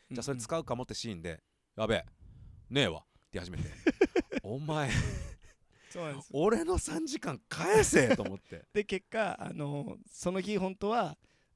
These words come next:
Speaker 1: あの、新衣装も、ちょっとね、撮影みたいなのがあったんで、
Speaker 2: うん。
Speaker 1: 撮る予定だったんですけど、結果新衣装はなしということで。
Speaker 2: そう。だから俺、
Speaker 1: だから矢野くんの三時間は、<laughs> 無駄に終わってしまったんですけど。
Speaker 2: めちゃくちゃ焦ったからな、本当に。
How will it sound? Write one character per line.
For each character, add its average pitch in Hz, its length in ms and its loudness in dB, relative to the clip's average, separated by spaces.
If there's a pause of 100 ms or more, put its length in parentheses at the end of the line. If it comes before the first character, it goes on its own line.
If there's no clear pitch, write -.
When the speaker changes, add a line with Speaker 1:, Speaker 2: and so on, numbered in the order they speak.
(160)
Speaker 1:
あ 143 160 -4
の、 123 300 -6
新 151 300 -4
衣 - 20 -10
装 135 240 -2
も、 117 240 -8 (420)
ち - 60 -4
ょ - 20 0
っ 135 40 -2
と 143 100 -8
ね、 143 80 -6
撮 160 160 -6
影 208 160 -2
み 214 40 -8
た 185 80 -2
い 151 40 0
な 127 80 -6
の 117 80 -10
が 110 80 -8
あ 117 40 -6
っ - 20 -20
た - 160 -12
ん 135 60 -6
で、 139 120 0
Speaker 2:
う - 20 0
ん。 107 140 -2 (120)
Speaker 1:
撮 165 120 -2
る 151 60 -2
予 139 80 0
定 156 120 0
だ 147 80 0
っ - 20 -20
た - 120 -6
ん 147 40 -4
で 160 60 -4
す - 80 -8
け 196 80 2
ど、 214 220 2 (320)
結 175 120 -2
果 - 80 8
新 202 300 0
衣 - 20 -4
装 151 220 0
は 147 280 -2
な 170 180 0
し - 120 -6
と 143 80 -6
い - 80 -6
う - 60 -12
こ - 140 -12
と - 100 -10
で。 - 120 -6
Speaker 2:
そ 98 380 0
う。 - 40 -6
だ 104 80 0
か 95 60 -2
ら 131 60 0
俺、 147 140 6
Speaker 1:
だ 156 80 8
か - 60 12
ら - 0 -
矢 - 0 -
野 - 20 -
く 180 100 -6
ん 170 40 -6
の 165 60 -6
三 196 220 0
時 254 120 2
間 320 200 0
は、 - 160 2 (300)
<laughs> - 280 -20
無 170 140 -6
駄 156 100 0
に - 60 0
終 - 180 6
わ 202 160 2
っ - 100 -10
て - 100 -4
し - 140 -4
ま 127 60 4
っ - 20 6
た 190 60 6
ん 349 40 6
で - 0 -
す - 0 -
け - 20 6
ど。 - 60 2
Speaker 2:
め - 20 -4
ち 269 120 2
ゃ 349 40 4
く - 140 0
ち - 100 2
ゃ 381 40 8
焦 339 160 4
っ - 40 -18
た 147 140 0
か 110 80 2
ら 95 100 2
な、 92 200 -2
本 95 240 -8 (160)
当 101 100 -6
に。 92 260 -8